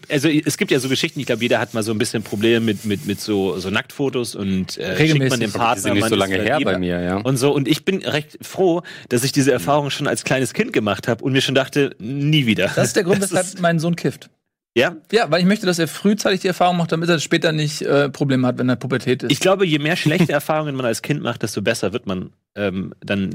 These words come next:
Speaker 1: langfristig, weil man vieles einfach schon gemacht hat und die Konsequenzen nicht so groß sind. Wie gesagt,
Speaker 2: Ja.
Speaker 1: Nacktfotos als Kind, jeder denkt sich, ja, scheiß drauf, so, egal. Oder ich mein,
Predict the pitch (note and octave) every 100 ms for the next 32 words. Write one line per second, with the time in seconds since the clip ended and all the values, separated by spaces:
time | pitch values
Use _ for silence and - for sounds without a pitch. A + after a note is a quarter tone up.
0 | D#2+ A2 B2+ - F2+ - D3+ - - -
1 | - C3+ C3+ E3 E3 B2 D3 - C3 D3+
2 | - B2 B2 - C#3+ B2+ E3 F#3+ F#3 D3+
3 | A2 G#2+ G2+ - G2+ A#2 C#3 C#3+ - -
4 | - C3 - D#3 C#3+ D#2+ G#2+ - D#3+ G3+
5 | C3+ C3 C3+ C3+ C3+ - G2+ A#2+ B2 -
6 | - D#3 - E2+ E2+ - F#2 F#2+ B2 A#2+
7 | F2+ - - _ - A#2 A2+ A2 B2 A2+
8 | G#2+